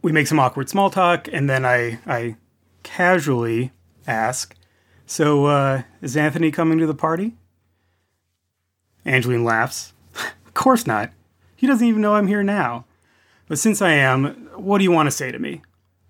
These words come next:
This is your last chance. If you keep on bothering me, I swear I'll tell him everything. And then where will you be?"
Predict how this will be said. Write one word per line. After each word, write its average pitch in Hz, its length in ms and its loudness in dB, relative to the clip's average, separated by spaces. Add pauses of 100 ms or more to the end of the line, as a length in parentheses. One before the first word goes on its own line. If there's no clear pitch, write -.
This 170 180 0
is 175 100 0
your 165 120 2
last 131 320 0
chance. - 400 -12
If - 140 -4
you 175 100 0
keep 220 240 4
on 214 160 2
bothering 123 420 0
me, 113 140 -2
I 139 160 0
swear 123 420 -8
I'll 143 80 -6
tell 139 160 -4
him 135 300 -2
everything. 143 580 -2 (720)
And 127 240 -4
then 147 260 4
where 113 120 0
will 110 160 -2
you 120 140 -8
be?" - 340 -4